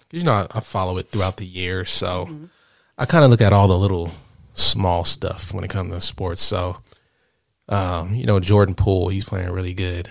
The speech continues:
Speaker 2: Mm-hmm.
Speaker 1: And I think the key reason to that is, even though Klay was out, Steph had moments out, so it allowed him to get a lot of playing
Speaker 2: Mm-hmm.
Speaker 1: time.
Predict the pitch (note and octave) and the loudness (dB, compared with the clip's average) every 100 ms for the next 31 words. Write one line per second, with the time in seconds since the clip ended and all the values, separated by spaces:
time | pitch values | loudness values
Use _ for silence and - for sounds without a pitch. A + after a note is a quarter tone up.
0 | - E3 D#3 E3 - _ _ - G2 F#2 | -18 -12 -6 -6 -8 _ _ -4 -2 -2
1 | F2+ F2 F2 - _ - A2 A2+ G2+ - | -6 -8 -12 -16 _ -14 -4 -4 -4 -6
2 | A2+ F#2+ F2 A#2+ D#3+ G2+ - F#2 F#2 F#2 | -4 -2 -2 -2 0 -2 -4 -6 -6 -6
3 | F2+ F2+ F#2 - - _ _ _ _ _ | -8 -8 -4 -4 -6 _ _ _ _ _
4 | A#2 A2+ A2+ F2+ - G#2 G#2 G2 F#2+ F2+ | -6 -2 -2 -2 -2 0 2 0 -2 -4
5 | F2+ - _ _ _ _ _ _ _ - | -8 -10 _ _ _ _ _ _ _ -6
6 | - G#2 G#2 F#2 F#2+ F#2+ F2+ F#2+ F2+ F2+ | -2 -2 0 -4 -4 -4 -4 -4 -6 -8
7 | - - G2+ G#2 F#2+ F2 F2+ A2+ G2 F2+ | -8 -4 0 0 0 -2 -2 0 0 -6
8 | E2+ F2 F#2+ F#2 F2+ - - F3+ F3 D#3 | -10 -8 -2 -2 -2 -6 -4 -2 0 -2
9 | D#3+ | -4